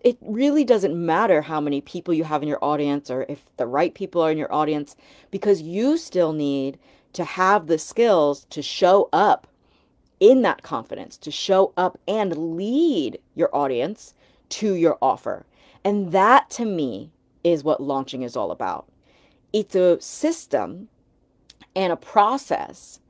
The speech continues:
for you to be able to build that leadership to confidently and strategically, and strat-,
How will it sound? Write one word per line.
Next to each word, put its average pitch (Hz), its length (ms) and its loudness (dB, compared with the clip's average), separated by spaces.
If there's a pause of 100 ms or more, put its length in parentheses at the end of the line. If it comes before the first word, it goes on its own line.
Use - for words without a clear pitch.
(460)
for 214 220 6
you 208 220 -4
to 208 120 6
be 180 220 -6
able 202 360 2
to 185 140 -8
build 214 720 4 (100)
that 165 520 2 (380)
leadership 190 800 -2 (920)
to - 120 -16
confidently 214 920 -2 (360)
and 180 160 -2
strategically, 226 1200 -2 (300)
and 190 100 -4
strat-, - 500 -8